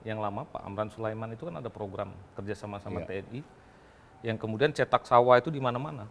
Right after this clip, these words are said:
Speaker 2: Kan gagal,
Speaker 1: Bikin
Speaker 2: kan?
Speaker 1: gagal.
Speaker 2: Yang kerjasama sama T N I, kan?
Speaker 1: Iya. Ya gimana, oh, petani, satu kelompok diminta Babinsa untuk, untuk kelompok
Speaker 2: <laughs>
Speaker 1: cetak sawah di pinggir hutan. Waktu pertama kali masih dikawal T N I, ya mereka patuh.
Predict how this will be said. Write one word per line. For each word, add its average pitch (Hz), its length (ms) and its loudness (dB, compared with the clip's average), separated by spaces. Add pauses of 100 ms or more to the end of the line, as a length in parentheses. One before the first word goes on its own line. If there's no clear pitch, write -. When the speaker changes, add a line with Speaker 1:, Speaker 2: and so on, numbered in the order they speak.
(140)
Speaker 2:
Kan 135 160 -4
gagal, 151 320 10
Speaker 1:
Bikin 90 60 0
Speaker 2:
kan? 135 100 0 (320)
Speaker 1:
gagal. 92 180 -2
Speaker 2:
Yang 123 160 10
kerjasama 131 320 8
sama 143 80 6
T - 140 0
N 147 100 6
I, 131 160 6
kan? 123 160 2
Speaker 1:
Iya. 147 160 6 (760)
Ya 143 160 8
gimana, 175 480 4
oh, - 40 -6 (120)
petani, 131 640 10 (720)
satu - 320 4
kelompok 131 500 12
diminta 120 380 2
Babinsa 117 560 8
untuk, 160 160 -2
untuk 113 240 -6
kelompok 123 320 6 (240)
Speaker 2:
<laughs> - 240 4
Speaker 1:
cetak 151 260 12
sawah 185 300 12
di 180 80 10
pinggir 165 240 8
hutan. 156 420 12 (840)
Waktu 156 400 10
pertama 170 480 12
kali 170 180 12
masih 165 220 6
dikawal 165 420 12
T 165 80 8
N 165 240 12
I, 226 140 2
ya - 20 6
mereka 208 240 4
patuh. 175 460 2